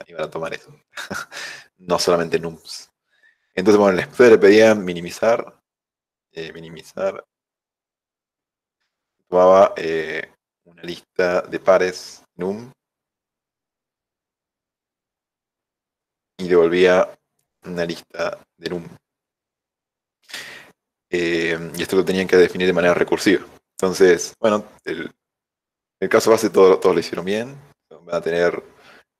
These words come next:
si le dan una lista vacía, está claro que eso va a ser vacío, porque no tengo pares, pero que, que minimizar. Entonces, bueno, va a dar vacío. Y bueno, lo, lo, lo interesante siempre viene en el caso recursivo,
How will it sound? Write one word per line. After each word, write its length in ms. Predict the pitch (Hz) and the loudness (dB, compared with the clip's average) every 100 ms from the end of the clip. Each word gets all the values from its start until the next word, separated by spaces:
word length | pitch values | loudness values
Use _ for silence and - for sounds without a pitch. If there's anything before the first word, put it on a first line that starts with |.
| _ | _
si 60 | 87 | -6
le 60 | |
dan 140 | 87 90 | -4 -2
una 120 | 87 | -4
lista 240 | 85 - | -6 -4
vacía, 420 | 87 82 98 98 | -4 -4 -4 -4
está 500 | - - _ _ - | -4 -12 _ _ -4
claro 180 | 98 90 | 2 2
que 60 | 80 | 2
eso 140 | - | -2
va 60 | 80 | -4
a 40 | |
ser 180 | - 82 | -4 -2
vacío, 420 | 78 - 98 117 - _ _ _ | -2 -2 -8 -8 -12 _ _ _
porque 340 | - 80 78 - _ _ | -10 -8 -8 -12 _ _
no 60 | - | -10
tengo 220 | 87 80 | -6 0
pares, 280 | 87 82 - | 2 2 -2
pero 180 | 85 - | -10 -8
que, 120 | 82 - | -10 -8
que 100 | 87 | -12
minimizar. 460 | 85 85 95 95 - _ _ | -10 -8 -6 -6 -12 _ _
Entonces, 260 | 80 78 87 | -18 -6 -4
bueno, 180 | 82 | -4
va 80 | 80 | -6
a 40 | 78 | -6
dar 100 | - | -8
vacío. 360 | - 92 113 _ _ _ _ _ _ _ _ _ _ _ _ | -8 -10 -12 _ _ _ _ _ _ _ _ _ _ _ _
Y 280 | 95 92 | 0 4
bueno, 200 | 92 87 | 6 6
lo, 160 | 87 82 | 4 2
lo, 160 | 85 78 | 2 0
lo 100 | 90 | -2
interesante 380 | 85 82 104 | -4 -4 -4
siempre 220 | - 92 92 | -6 -2 0
viene 260 | 90 92 | 0 -4
en 400 | - _ _ - | -8 _ _ -16
el 40 | 82 | -10
caso 260 | 82 87 | -8 -6
recursivo, 640 | 85 87 - 110 113 139 | -4 -4 -4 -6 -6 -8